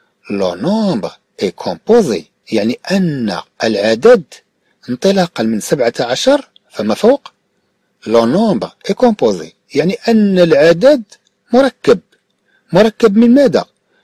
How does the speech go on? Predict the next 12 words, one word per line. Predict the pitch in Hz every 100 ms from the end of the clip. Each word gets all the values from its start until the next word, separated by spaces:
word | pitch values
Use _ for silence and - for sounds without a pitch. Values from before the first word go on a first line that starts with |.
| _ 110
مركب | 110 113 - - 247 254 120 _ _ _ -
من | 127
الكتابات | 135 113 - 131 120 - 117 113 226 277 -
اللي | 147 139
شفنا | 127 - - 269
قبل، | - 233 - - _ _ _ _ -
اللي | 110 120 107 139
هي | 220
سبيسيفيك، | - - 226 202 160 110 -
اللي | 110 131
هي | 147
خاصة. | - 208 233 226 - -